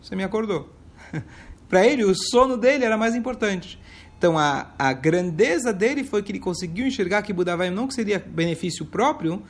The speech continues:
mas o que seria na cabeça do pai. Essa é uma explicação.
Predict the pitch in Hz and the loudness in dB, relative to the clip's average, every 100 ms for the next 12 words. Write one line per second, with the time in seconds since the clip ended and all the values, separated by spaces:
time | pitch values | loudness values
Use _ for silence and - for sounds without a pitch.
0 | - - 196 196 277 294 277 277 302 226 | -14 -2 -2 -2 -4 -2 0 0 0 -2
1 | 226 208 240 240 247 240 233 - - - | -2 0 -2 -4 -4 -4 -6 -12 -20 -20
2 | - - 220 220 208 185 175 165 160 143 | -20 -8 -6 -4 -4 -4 -6 -8 -8 -12
3 | - | -14